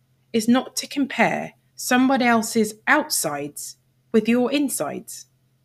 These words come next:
What do I mean by this? Well, in this age of social media, people only show you what they want you to see, usually the good bits. With this being said,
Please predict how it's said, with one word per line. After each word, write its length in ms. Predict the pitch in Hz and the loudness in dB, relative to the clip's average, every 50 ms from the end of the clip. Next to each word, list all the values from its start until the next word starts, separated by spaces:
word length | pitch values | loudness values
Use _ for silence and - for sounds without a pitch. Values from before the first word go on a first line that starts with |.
| _ _ | _ _
What 140 | - 240 294 | 0 0 2
do 120 | 302 294 311 | 4 6 6
I 100 | 302 302 | 6 6
mean 260 | 277 294 294 277 220 | 6 4 4 2 2
by 180 | - 160 170 | 0 -2 -4
this? 400 | 147 147 131 - - - - - _ - | -6 -10 -10 -10 -10 -12 -14 -14 _ -6
Well, 420 | 220 233 240 240 240 240 233 - _ _ _ _ _ _ _ _ _ - | -2 0 2 2 2 0 -2 -8 _ _ _ _ _ _ _ _ _ -2
in 120 | 247 254 | 0 2
this 220 | 277 311 302 - - | 2 2 0 -2 2
age 300 | 262 262 254 247 233 214 | 2 4 4 4 2 2
of 100 | 226 214 | 0 0
social 360 | - - 233 220 214 - 226 | 2 4 4 4 4 4 2
media, 520 | 208 214 240 247 226 170 160 - 147 - _ _ _ _ _ _ _ _ _ _ | 4 4 4 2 2 -2 -4 -8 -10 -14 _ _ _ _ _ _ _ _ _ _
people 380 | - 285 285 285 - - 349 - | -4 -4 -4 -4 -4 -6 -4 -2
only 280 | 262 262 254 262 247 220 | 0 0 2 2 0 0
show 300 | - - - 269 262 262 | 0 0 2 2 2 4
you 220 | 220 175 165 156 | 2 2 0 -2
what 180 | 151 170 - - | -2 -4 -4 0
they 120 | 208 214 | 0 0
want 320 | 196 185 208 220 208 202 | 0 2 2 2 2 2
you 100 | 208 208 | -2 -4
to 120 | 208 - 202 | -4 -6 -8
see, 500 | - - - 269 262 208 160 135 - _ _ _ _ _ _ _ _ _ _ _ - | -6 -6 -4 -2 -2 -2 -2 -4 -8 _ _ _ _ _ _ _ _ _ _ _ -4
usually 480 | - 214 233 247 214 - 170 156 147 | 0 2 2 2 2 0 -2 -4 -4
the 100 | 147 147 | -6 -6
good 260 | 143 - 165 156 - | -2 -2 -2 -2 -2
bits. 480 | - - 139 - _ - - - - _ _ _ _ _ _ _ _ _ _ _ _ _ _ _ _ - | -4 -6 -6 -6 _ -18 -20 -20 -20 _ _ _ _ _ _ _ _ _ _ _ _ _ _ _ _ -6
With 120 | 240 226 | -4 -2
this 200 | 233 277 277 - | -2 -2 -2 -2
being 340 | - - 330 320 302 294 254 | 0 2 2 4 4 2 0
said, 400 | 226 - 269 220 156 147 - - | 0 2 2 2 2 0 -4 -10